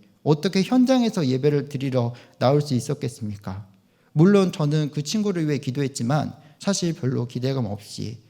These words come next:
그냥 그 친구가 온라인이든 현장이든 예배만 잘 드릴 수 있게 해달라고 이렇게 하나님께 기도했습니다. 그런데 이런 놀라운 결과가 나왔습니다. 그래서 하나님을 바라보면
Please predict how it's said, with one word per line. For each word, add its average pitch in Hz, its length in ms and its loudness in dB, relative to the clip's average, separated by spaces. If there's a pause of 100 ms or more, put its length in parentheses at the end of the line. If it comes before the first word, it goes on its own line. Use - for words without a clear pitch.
(100)
그냥 156 340 2
그 151 160 -4
친구가 170 840 0
온라인이든 175 680 6
현장이든 185 600 2
예배만 180 440 2
잘 180 420 0
드릴 147 200 -6
수 147 140 -8
있게 123 240 -4
해달라고 127 680 -2 (320)
이렇게 156 360 2
하나님께 160 540 2
기도했습니다. 120 760 -6 (380)
그런데 156 360 2
이런 123 360 6
놀라운 127 440 4
결과가 107 460 -2
나왔습니다. 98 760 -2 (760)
그래서 160 160 2
하나님을 233 500 8
바라보면 139 760 4